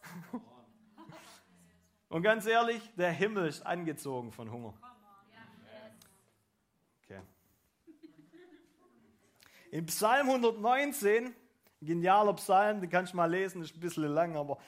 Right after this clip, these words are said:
ist echt ein guter Psalm. Da heißt es, „Ich habe Freude an deinen Zeugnissen, sie sind mein Ratgeber.“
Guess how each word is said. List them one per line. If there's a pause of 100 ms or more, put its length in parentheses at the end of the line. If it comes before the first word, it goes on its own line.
(300)
ist
echt
ein
guter
Psalm. (440)
Da
heißt
es,
„Ich
habe
Freude
an
deinen
Zeugnissen, (220)
sie
sind
mein
Ratgeber.“